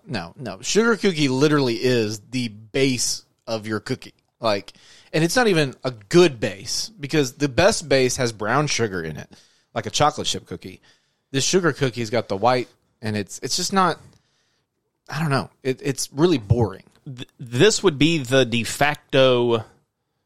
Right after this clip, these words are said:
Speaker 2: Christmas cookie, though.
Speaker 1: Yeah, because you decorate the mess out of it.
Speaker 2: Y-,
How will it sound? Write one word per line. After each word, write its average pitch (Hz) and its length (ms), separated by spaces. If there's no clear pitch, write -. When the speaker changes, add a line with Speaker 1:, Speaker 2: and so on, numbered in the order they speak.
Speaker 2:
Christmas 135 480
cookie, - 360
though. 90 320
Speaker 1:
Yeah, 135 340
because 143 320
you 139 80
decorate 131 480
the 98 60
mess 104 380
out 76 180
of - 80
it. - 40
Speaker 2:
Y-, 160 120